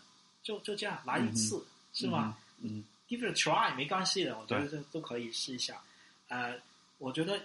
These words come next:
Speaker 1: 只要你不要，没有太昂贵这种嗜好爱好的话，每天要吃鱼翅的话，那么你就很需要很多钱了。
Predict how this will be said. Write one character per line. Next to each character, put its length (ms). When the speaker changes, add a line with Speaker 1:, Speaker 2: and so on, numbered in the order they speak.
Speaker 1:
只 120
要 140
你 140
不 220
要， 360
没 100
有 120
太 320
昂 360
贵 240
这 120
种 160
嗜 240
好 220
爱 180
好 200
的 120
话， 180
每 180
天 220
要 140
吃 280
鱼 200
翅 200
的 80
话， 320
那 100
么 120
你 60
就 100
很 220
需 160
要 60
很 100
多 100
钱 240
了。 60